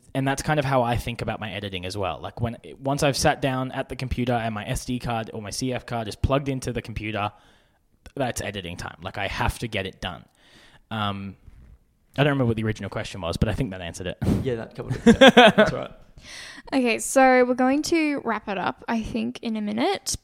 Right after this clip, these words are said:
Speaker 3: But I really wanna know, um, for people who are in maybe year eleven or twelve, ten, eleven or twelve,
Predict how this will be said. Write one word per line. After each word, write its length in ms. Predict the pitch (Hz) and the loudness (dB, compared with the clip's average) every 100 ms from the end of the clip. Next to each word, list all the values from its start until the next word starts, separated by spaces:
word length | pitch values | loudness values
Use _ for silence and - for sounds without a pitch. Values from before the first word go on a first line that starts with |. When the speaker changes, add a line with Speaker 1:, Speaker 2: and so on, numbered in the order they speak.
| - | 2
Speaker 3:
But 260 | 254 254 - | 2 2 0
I 640 | 247 233 233 226 233 233 - _ _ | 2 4 4 2 -2 -6 -12 _ _
really 420 | 240 247 262 277 | -4 2 4 6
wanna 220 | 294 294 | 4 4
know, 580 | 269 247 233 233 233 233 - _ _ _ _ _ _ _ _ _ _ _ | 4 6 6 6 4 0 -4 _ _ _ _ _ _ _ _ _ _ _
um, 340 | 233 220 220 220 | 2 4 4 2
for 160 | - | -2
people 280 | 240 262 311 | 2 2 2
who 200 | 311 330 | 2 2
are 400 | 277 240 233 226 - _ _ _ _ _ - | 4 4 2 0 -6 _ _ _ _ _ -4
in 340 | 226 214 214 | -2 0 -2
maybe 180 | 208 202 | -4 -4
year 140 | - 208 | -6 -4
eleven 320 | 214 226 247 | -2 0 0
or 60 | |
twelve, 340 | 226 220 214 - | -2 -4 -4 -4
ten, 200 | 233 220 | -4 -2
eleven 220 | 220 220 | -4 -4
or 60 | 220 | -4
twelve, 480 | 220 226 233 220 | -2 0 0 -2